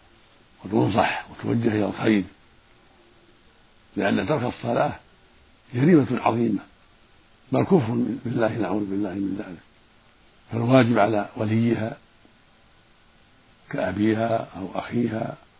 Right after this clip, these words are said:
أو عمها ونحوهم أن يعلموها ويرشدوها ويفقهوها حتى تصلي.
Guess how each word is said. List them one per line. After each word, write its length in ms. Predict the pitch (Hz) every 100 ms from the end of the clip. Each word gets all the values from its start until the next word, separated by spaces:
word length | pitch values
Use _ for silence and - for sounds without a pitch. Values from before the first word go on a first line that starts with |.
| _ _ _ _ 104
أو 120 | 92
عمها 600 | 82 117 113 120 107 -
ونحوهم 580 | 98 107 92 107 131 90 - - _ _ _ _ _ _ -
أن 120 | 113 110
يعلموها 680 | 82 92 101 123 110 104 139 _ _ _ _ _ _ _ _ -
ويرشدوها 800 | 117 110 107 113 127 110 113 139 -
ويفقهوها 800 | 101 98 110 110 123 127 104 147 - _ _ _ - - - - _ _ _ - - -
حتى 540 | - 120 - 110 104 - _ _ _ _ _ _ _ _ _ _ _ _ _ _ _ _ _ -
تصلي. 400 | 92 123 110 82